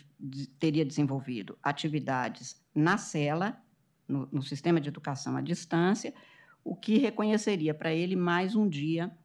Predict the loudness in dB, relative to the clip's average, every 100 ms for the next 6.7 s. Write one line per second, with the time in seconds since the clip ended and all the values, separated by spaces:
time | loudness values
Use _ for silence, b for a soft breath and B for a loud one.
0 | _ -2 0 2 0 -2 -6 -6 -4 -6
1 | -6 -6 -6 -4 -2 -2 -6 -8 -6 -8
2 | -8 -12 -12 _ b b b b b -2
3 | -2 2 2 2 -2 0 0 0 -4 -12
4 | -12 _ _ _ _ _ _ _ -2 0
5 | 0 -2 -6 -4 0 2 2 2 -4 -2
6 | 0 0 -6 -16 -20 -20